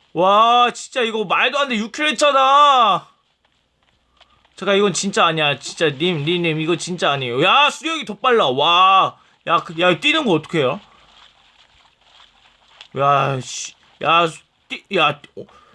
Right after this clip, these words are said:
이거 어떻게 뛰는 거야? 잠깐만. 아, 잠깐만. 자, 살 수 있어, 살 수 있어. 나 끝까지 간다. 끝까지 간다.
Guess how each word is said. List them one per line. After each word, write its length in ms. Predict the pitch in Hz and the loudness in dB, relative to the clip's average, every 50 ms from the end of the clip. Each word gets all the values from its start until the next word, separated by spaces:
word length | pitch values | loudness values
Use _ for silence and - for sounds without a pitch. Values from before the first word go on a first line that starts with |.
| _ _ _ _ - | _ _ _ _ -8
이거 120 | 190 196 175 160 202 | -2 0 2 2 2
어떻게 280 | 277 - - 320 320 | 2 0 -2 -4 -2
뛰는 240 | - 311 302 277 277 | -2 -2 -2 -2 0
거야? 720 | 254 240 233 226 226 247 254 254 233 202 185 175 - - _ _ _ _ _ _ _ 208 | 0 2 4 4 4 4 2 2 2 0 0 -4 -8 -14 _ _ _ _ _ _ _ _
잠깐만. 300 | - - 170 156 143 127 - _ _ _ _ _ _ _ _ _ _ _ _ _ _ _ _ _ _ | -20 -16 -14 -14 -14 -14 -16 _ _ _ _ _ _ _ _ _ _ _ _ _ _ _ _ _ _
아, 180 | - 147 - - - | -20 -20 -20 -20 -20
잠깐만. 280 | - - _ - 120 _ _ _ _ _ _ _ _ _ - - - - - - _ _ _ _ _ _ _ _ _ _ _ _ _ _ _ _ _ | -20 -20 _ -20 -20 _ _ _ _ _ _ _ _ _ -20 -20 -20 -20 -20 -20 _ _ _ _ _ _ _ _ _ _ _ _ _ _ _ _ _
자, 140 | - 135 135 | -16 -16 -10
살 200 | - - 247 262 | -4 -4 -4 -2
수 120 | 254 240 | -2 -4
있어, 180 | 185 147 147 147 | -6 -6 -6 -6
살 160 | 143 220 220 | -4 -4 -4
수 100 | - 180 | -4 -8
있어. 240 | 139 - - 135 127 | -8 -6 -6 -6 -4
나 140 | 131 147 143 | -4 -6 -8
끝까지 340 | - 196 - 240 208 180 | -8 -4 -4 -2 -2 -2
간다. 340 | 143 127 113 110 - 104 - _ _ - - _ _ _ _ - | -4 -6 -6 -8 -10 -14 -16 _ _ -20 -20 _ _ _ _ -20
끝까지 280 | - - - 208 160 151 | -12 -8 -6 -6 -4 -6
간다. 300 | 113 101 110 190 - | -8 -10 -12 -14 -18